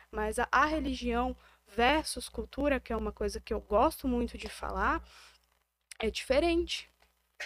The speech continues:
É diferente. É igual antes, conversando com vocês, eu falei, a, a gente confundir essa coisa, de comparar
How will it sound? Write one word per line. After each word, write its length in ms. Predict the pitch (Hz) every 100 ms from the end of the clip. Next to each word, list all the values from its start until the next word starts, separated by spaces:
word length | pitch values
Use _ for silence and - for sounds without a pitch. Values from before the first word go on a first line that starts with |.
| -
É 140 | 214 226
diferente. 580 | - - 95 85 _ - - - -
É 260 | 196 196
igual 720 | - - 196 208 269 302 294
antes, 320 | 247 175 180 -
conversando 500 | - 220 220 - 214
com 140 | -
vocês, 220 | - -
eu 60 | 277
falei, 440 | - 339 330 254 - - - -
a, 800 | 214 214 208 208 202 202 196 190 202 185 _ _ _ _ _ _ - _ _
a 140 | - 214
gente 840 | 214 214 220 - 240 240 233 220 -
confundir 800 | 226 220 - 214 208 254 370 - _ - -
essa 300 | - 208 -
coisa, 460 | - 240 269 254 214
de 180 | - -
comparar 920 | - 240 277 277 233 214 240 320 262